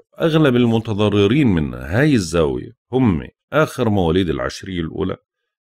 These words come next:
العشرية الثانية، أول العشرية الثالثة، لأنه أورانوس جاي بالمنتصف بالضبط، فباخذ سبع درجات بعد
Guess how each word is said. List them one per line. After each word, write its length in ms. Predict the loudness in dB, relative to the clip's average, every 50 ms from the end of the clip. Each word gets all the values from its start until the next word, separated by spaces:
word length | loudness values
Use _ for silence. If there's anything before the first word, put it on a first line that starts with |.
| _
العشرية 540 | -16 -12 -10 -10 -8 -6 -4 -4 -2 0 0
الثانية، 540 | -2 -2 -2 -2 -2 0 0 -2 -4 -6 -8 _ _ _ _
أول 280 | -4 0 2 2 2 2
العشرية 560 | 0 -2 -4 -6 -8 -8 -8 -8 -6 -6 -6
الثالثة، 500 | -6 -8 -8 -10 -10 -10 -12 -18 -20 -20 -20 _ _ _ _ _
لأنه 300 | -6 -2 2 2 2 2
أورانوس 480 | 2 -2 -2 -2 0 0 -2 -4 -6
جاي 380 | -4 -2 -2 0 0 0 -2 -4
بالمنتصف 920 | -10 -12 -6 -4 -2 0 2 2 4 4 2 2 0 -4 -4 -4 -6 -8 -8
بالضبط، 540 | -8 -10 -8 -8 -12 -12 -14 -14 _ _ _
فباخذ 380 | _ -12 -4 -2 -2 -2 -2 -4
سبع 320 | -6 -2 -2 0 0 0
درجات 580 | 0 0 0 0 0 0 0 -4 -4 -4 -6 _
بعد 340 | -4 -2 0 -2 -2 -2